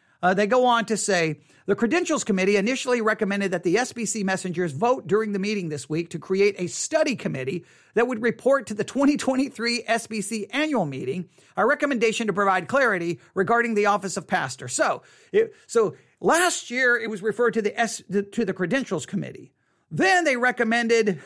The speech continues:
<laughs> that it be moved, that they create a study committee so then they can then give a recommendation to provide clarity regarding the office of a pastor. So we,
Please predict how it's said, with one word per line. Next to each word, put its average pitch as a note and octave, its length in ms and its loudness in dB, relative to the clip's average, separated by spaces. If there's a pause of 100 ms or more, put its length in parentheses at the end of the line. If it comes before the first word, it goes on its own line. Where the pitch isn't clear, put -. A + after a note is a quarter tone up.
(320)
<laughs> - 420 -20
that C4 140 2
it B3 120 0
be B3+ 140 -2
moved, C4 500 0 (220)
that A#3 120 0
they B3+ 100 2
create A#3+ 440 0
a G#3 260 2 (160)
study F#4+ 540 2
committee C#3+ 580 -4 (200)
so A#3+ 220 2
then A#3+ 340 2
they B3+ 200 2
can A#3 160 -2
then A#3+ 160 0
give A3 160 -2
a A3+ 60 2
recommendation A3+ 760 0
to F#3+ 60 -2
provide G3+ 360 -2
clarity A3+ 320 0
regarding G3+ 400 0
the F#3 120 2
office F#3+ 280 -2
of D#3 120 -4
a D#3 40 -6
pastor. E3 380 -6
So B3+ 140 0
we, B3 200 -2